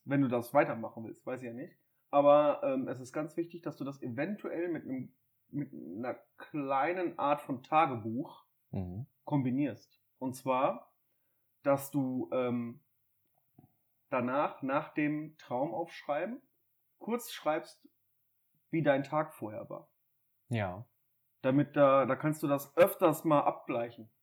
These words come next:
Speaker 1: Da könnte man nämlich Schlüsse draus ziehen, was du, also man sagt ja, dass man, dass man den Tag oder sonst irgendwas verarbeitet.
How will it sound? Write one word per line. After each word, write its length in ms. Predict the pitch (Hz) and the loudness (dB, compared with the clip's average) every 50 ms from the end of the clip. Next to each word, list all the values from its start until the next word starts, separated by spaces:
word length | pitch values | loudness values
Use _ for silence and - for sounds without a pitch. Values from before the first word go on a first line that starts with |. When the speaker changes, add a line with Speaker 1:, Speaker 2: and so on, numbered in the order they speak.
| _ - | _ -10
Speaker 1:
Da 100 | 131 127 | -8 -4
könnte 200 | - 165 160 170 | -2 -2 0 0
man 120 | 160 147 | 2 2
nämlich 240 | 151 151 151 143 - | 4 4 4 2 0
Schlüsse 260 | - 175 170 - 151 | -4 -8 -6 -6 -6
draus 340 | 135 135 131 127 131 - - | -4 -2 -2 -4 -4 -8 -10
ziehen, 460 | - - 156 151 147 147 143 147 - _ _ _ _ _ _ _ - | -8 -4 -2 -2 -2 -2 -4 -6 -10 _ _ _ _ _ _ _ -4
was 180 | 135 135 135 | -4 -2 0
du, 360 | - 139 135 135 - - - _ - | 0 0 0 0 -2 -4 -10 _ -14
also 140 | 113 113 | -10 -8
man 160 | 120 123 123 113 | -6 -6 -4 -2
sagt 220 | 123 123 - - | -4 -4 -4 -4
ja, 60 | 139 | -4
dass 180 | 117 120 - - | -4 -6 -6 -6
man, 420 | 127 120 120 117 117 113 117 - - | -6 -6 -6 -6 -8 -10 -12 -12 -10
dass 200 | - 113 - - | -12 -10 -8 -6
man 260 | 117 113 113 117 113 | -6 -4 -4 -4 -4
den 160 | 120 117 117 | -6 -6 -8
Tag 300 | 113 117 123 117 117 - | -6 -4 -4 -4 -2 -2
oder 140 | 117 117 110 | -4 -4 -4
sonst 200 | 120 117 107 - | -4 -6 -6 -6
irgendwas 400 | 110 117 117 117 120 110 107 - - | -6 -6 -4 -2 -2 -2 -2 -4 -6
verarbeitet. 640 | - 127 104 113 113 117 113 107 - - - - | -6 -4 -2 -2 -2 -4 -6 -8 -10 -14 -20 -20